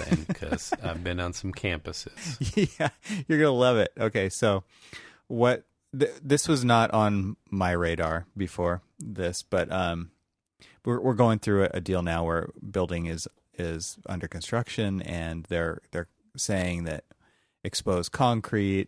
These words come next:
Speaker 2: is, is a big deal at the campus now. It wasn't during any of the, the, the meetings or the, or the, you know, the, the, anything that we've
Speaker 1: Yeah.
Speaker 2: done so
Speaker 1: Yeah.
Speaker 2: far. But now that it's actually being built, this is a problem,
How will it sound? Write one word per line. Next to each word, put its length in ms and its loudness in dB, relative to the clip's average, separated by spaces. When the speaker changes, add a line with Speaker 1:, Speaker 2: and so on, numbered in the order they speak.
Speaker 2:
is, 440 -6
is 160 -10
a 100 -8
big 240 -4
deal 540 2
at 100 0
the 80 -4
campus 540 -4
now. 260 0
It 100 0
wasn't 360 2
during 360 0
any 200 0
of 120 -2
the, 220 2
the, 120 -4
the 100 -2
meetings 560 0
or 140 0
the, 240 0
or 100 -2
the, 500 0
you 80 -4
know, 160 0
the, 160 0
the, 140 -8
anything 420 0
that 140 -4
we've 200 -4
Speaker 1:
Yeah. 100 4
Speaker 2:
done 180 0
so 280 2
Speaker 1:
Yeah. 80 -8
Speaker 2:
far. 400 2
But 140 2
now 240 4
that 140 4
it's 160 2
actually 320 2
being 240 2
built, 340 2
this 180 -6
is 100 -6
a 80 -4
problem, 440 -6